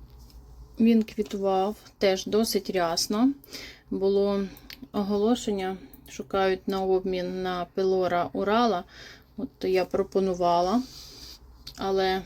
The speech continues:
зараз, так як він у мене ось за цей останній час, буквально весна, можна сказати, підріс, то,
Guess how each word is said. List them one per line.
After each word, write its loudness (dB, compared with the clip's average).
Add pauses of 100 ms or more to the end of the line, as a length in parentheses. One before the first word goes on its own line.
(160)
зараз, 2
так -4
як -4
він -2
у -4
мене -4
ось 2
за -6
цей -2
останній -4
час, -2
буквально -4 (300)
весна, 0
можна -4
сказати, -4 (200)
підріс, 2
то, -4